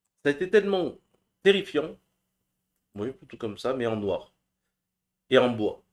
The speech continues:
Tellement terrifiant que, euh, le nazisme n'a pas osé prendre la ville d'Agen. N'a pas pu.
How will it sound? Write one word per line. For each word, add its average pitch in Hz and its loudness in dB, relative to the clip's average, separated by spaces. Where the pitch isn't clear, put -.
Tellement 208 4
terrifiant 180 -2
que, 131 -4
euh, 117 -2
le 110 -4
nazisme 147 -4
n'a 110 0
pas 147 -2
osé 135 -4
prendre 139 -6
la 117 0
ville 110 -10
d'Agen. 104 -2
N'a 120 2
pas 135 4
pu. - -14